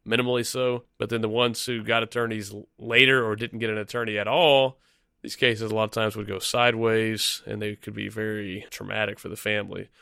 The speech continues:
So we started this organization that way families would have somebody to call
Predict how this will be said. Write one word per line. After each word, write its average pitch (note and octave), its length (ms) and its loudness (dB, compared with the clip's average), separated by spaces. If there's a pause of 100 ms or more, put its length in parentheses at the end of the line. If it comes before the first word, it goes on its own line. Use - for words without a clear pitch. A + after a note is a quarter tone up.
(200)
So - 120 -8
we C3+ 80 4
started C3 240 6
this B2 140 2
organization A#2 600 2
that A2 120 0
way A2 280 -2 (280)
families A2+ 420 0
would G#2+ 140 -4
have A2 160 2
somebody A2+ 420 -4
to G2 100 -14
call C3 580 0